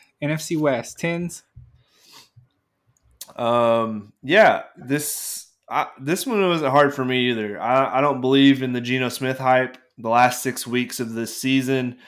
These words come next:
Speaker 2: he kind of fell back to who he was as a quarterback. I think it was a mistake for the Saints to overpay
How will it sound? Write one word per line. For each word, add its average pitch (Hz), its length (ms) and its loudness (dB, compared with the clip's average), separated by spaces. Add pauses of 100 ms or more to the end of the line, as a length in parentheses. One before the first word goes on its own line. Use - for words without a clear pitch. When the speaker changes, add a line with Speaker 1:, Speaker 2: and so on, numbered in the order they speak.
(160)
Speaker 2:
he 123 160 -6
kind 123 220 0
of 110 100 0
fell 117 300 0
back 113 300 0
to 110 100 -8
who 123 180 -4
he 120 160 -4
was 117 340 -2
as 123 120 -8
a 117 60 -10
quarterback. 127 520 2
I 113 60 -6
think 110 180 -12
it 113 80 -8
was 101 140 -8
a 107 40 -10
mistake 110 600 -6
for 113 160 -10
the 107 60 -10
Saints - 540 -10
to 110 260 -10
overpay 113 720 -2